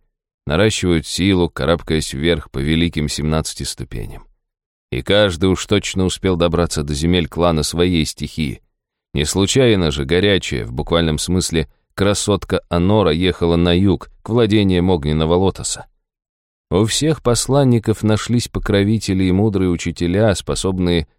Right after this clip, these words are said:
протащить своего чемпиона к вершинам могущества владыки Кшатрия,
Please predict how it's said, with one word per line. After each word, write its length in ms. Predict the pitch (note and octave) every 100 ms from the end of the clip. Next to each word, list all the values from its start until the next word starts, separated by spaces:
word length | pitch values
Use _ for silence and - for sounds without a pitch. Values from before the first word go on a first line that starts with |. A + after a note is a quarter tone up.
| -
протащить 600 | G2 F#2+ F#2+ - B2 A2+
своего 340 | G#2 G2 G2
чемпиона 520 | F#2+ F#2+ F2+ G2+ G#2
к 60 | F2+
вершинам 480 | E2+ E2 - G2 F#2
могущества 880 | E2+ D#2 E2+ F2 C#2 - D#2+ D#2+ -
владыки 600 | D2+ F2 F2+ E2 E2 D#2+
Кшатрия, 640 | - - G2 - B1+ G1+